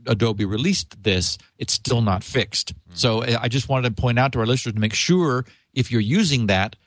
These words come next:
Speaker 1: that you're getting the nine point two fix from Adobe and not this older, you know, retro version that you definitely don't want.
Speaker 2: Question two and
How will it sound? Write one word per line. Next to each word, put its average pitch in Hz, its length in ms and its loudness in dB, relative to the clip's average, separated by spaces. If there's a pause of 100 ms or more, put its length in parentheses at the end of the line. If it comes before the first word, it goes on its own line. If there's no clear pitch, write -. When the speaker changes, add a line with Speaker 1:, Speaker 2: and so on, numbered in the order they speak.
Speaker 1:
that 120 180 -2
you're 120 80 2
getting 135 220 0
the 117 80 0
nine 120 340 0
point - 380 -4
two 180 180 2
fix - 320 -6
from 98 200 -2
Adobe 92 520 -2 (180)
and 95 200 4
not 123 320 0
this 113 260 0
older, 120 480 0 (280)
you 117 80 -4
know, 104 120 2
retro 104 480 0
version 87 460 0
that 104 200 -6
you 104 120 0
definitely 90 400 0
don't 85 220 0
want. 87 320 0 (2500)
Speaker 2:
Question 175 520 -4
two 220 340 -4
and 180 580 0